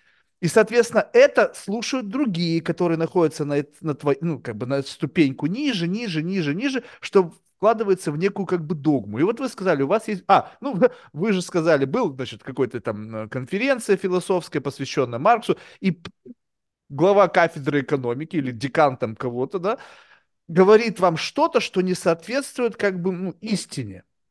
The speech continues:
Он там, он с-, его слушают, и приходят свежие умы, которые будут, пришли туда, ну, пока еще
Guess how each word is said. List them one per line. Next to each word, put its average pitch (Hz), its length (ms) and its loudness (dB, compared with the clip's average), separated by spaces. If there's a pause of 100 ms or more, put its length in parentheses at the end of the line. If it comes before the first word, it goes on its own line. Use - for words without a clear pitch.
(760)
Он 202 300 8
там, 135 460 4 (800)
он 208 300 4 (440)
с-, - 180 -16
его 196 240 6
слушают, 202 760 -2
и 180 120 -2
приходят 185 640 2
свежие 185 640 2
умы, 156 500 0 (240)
которые 185 360 4
будут, 185 380 -4 (200)
пришли 170 280 -2
туда, 175 320 4
ну, 165 240 -6 (480)
пока - 180 -4
еще - 240 -4